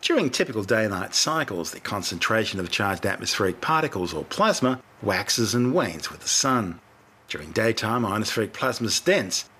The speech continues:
However, the production disappears as the sun sets. Charged particles then begin to recombine gradually during the night,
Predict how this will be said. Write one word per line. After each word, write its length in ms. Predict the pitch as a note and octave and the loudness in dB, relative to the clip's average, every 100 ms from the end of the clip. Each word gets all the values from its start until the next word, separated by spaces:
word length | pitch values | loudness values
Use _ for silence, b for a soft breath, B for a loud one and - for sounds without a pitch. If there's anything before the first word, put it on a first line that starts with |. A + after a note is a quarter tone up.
| - | -4
However, 260 | C3 C3+ A#2+ | 0 2 0
the 80 | |
production 420 | A#2+ C#3 D#3 - A#2+ | -2 -2 0 0 2
disappears 720 | B2 - - C4 A#2+ F#2+ - | 0 -2 -2 0 0 0 -2
as 160 | B2 | -2
the 100 | - | 0
sun 300 | A#2+ - D#2 | 0 0 -2
sets. 560 | D2+ - C#3 F#2+ - - - - _ _ - | -2 2 4 2 -2 -4 -8 -20 _ _ -8
Charged 420 | - F#2 E2 - | -4 -2 -2 -6
particles 480 | - G2+ G#2 A#2 G2+ | 0 0 0 0 0
then 180 | G2 F#2+ | 0 0
begin 240 | F#2 G2 F#2 | -2 -2 0
to 100 | F#2 | 2
recombine 680 | G#2 G2 G2+ F#2+ G2+ G2 | 2 2 0 0 0 0
gradually 440 | F#2 G#2 G#2 F#2+ F#2 | 0 2 2 0 0
during 300 | G#2+ G2+ F#2+ | 0 0 2
the 80 | |
night, 380 | A2 F3 C3+ B2+ | 2 4 2 0